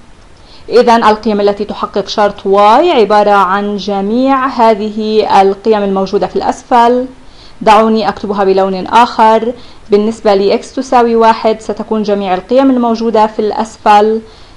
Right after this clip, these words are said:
ولا تشتمل على واي تساوي ثمانية. يجب أن تكون واي أقل من ثمانية. الآن إذا استمرينا في فعل هذا، سنقوم بتمثيل الخط واي تساوي ثلاثة إكس زائد خمسة،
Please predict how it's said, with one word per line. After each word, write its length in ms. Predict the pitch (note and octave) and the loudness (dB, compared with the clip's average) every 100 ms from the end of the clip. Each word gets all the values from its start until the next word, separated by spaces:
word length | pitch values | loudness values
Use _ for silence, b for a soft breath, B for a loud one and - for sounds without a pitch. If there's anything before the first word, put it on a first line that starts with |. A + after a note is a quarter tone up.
| - | -6
ولا 340 | G3+ A3 G#3+ G#3 | 2 4 4 2
تشتمل 500 | G#3 - G#3 G3+ F#3+ | -2 -4 -4 0 2
على 220 | F#3+ F#3+ | 4 4
واي 220 | F#3+ G3 | 4 2
تساوي 420 | F#3+ G3 F#3+ F#3 | 0 -4 -2 -2
ثمانية. 680 | F#3+ G3 G3 G3 F#3 G#3+ D#4+ - B B B - | -4 -4 -2 -2 -2 -2 -4 -6 B B B 0
يجب 340 | C4+ C4+ B3+ | 4 4 2
أن 160 | G#3+ A#3 | -2 -4
تكون 340 | A3 A3+ A3+ | -4 -2 -2
واي 300 | G#3+ G#3 G3 | 2 2 2
أقل 380 | G3 - C#4 D4+ | -2 0 2 2
من 140 | A#3 | 0
ثمانية. 680 | A3+ A#3 A3 A3 G#3+ G#3+ G#3+ A3+ - B B B B A#3 | -2 -2 -2 -2 -4 -2 -2 -2 -12 B B B B 2
الآن 420 | A#3 A3 A3 A3 | 4 4 2 0
إذا 180 | G3 G3 | 0 -4
استمرينا 600 | G3+ G#3 F#3+ G3 B3 B3+ | -4 -4 -2 0 2 0
في 140 | B3 | -2
فعل 240 | A3+ A#3 A3 | -2 0 0
هذا، 500 | A3+ A3 G3+ G3+ G#3 | 2 2 4 4 2
سنقوم 960 | - G#3+ F#3+ G3 F#3+ F3+ - A3+ A3 | 0 -2 0 0 -2 -4 -2 -2 -2
بتمثيل 600 | F#3+ G3 G3 F#3+ - G#3 | -2 -4 -4 -8 -2 0
الخط 540 | - F#3+ - G3+ G3 - | 0 -2 -2 -2 -2 -4
واي 340 | G3+ A3 C4+ | 2 4 4
تساوي 460 | C#4 B3 B3 A3+ A3+ | 2 -4 0 2 2
ثلاثة 520 | A#3 G#3+ G#3+ A3 G#3 | 0 0 0 0 0
إكس 220 | G#3 - | -2 -4
زائد 280 | F#3+ F#3 F#3+ | -2 0 -2
خمسة، 720 | - - B3+ B3+ A#3+ A3+ A3+ | -6 -2 -2 -2 2 4 4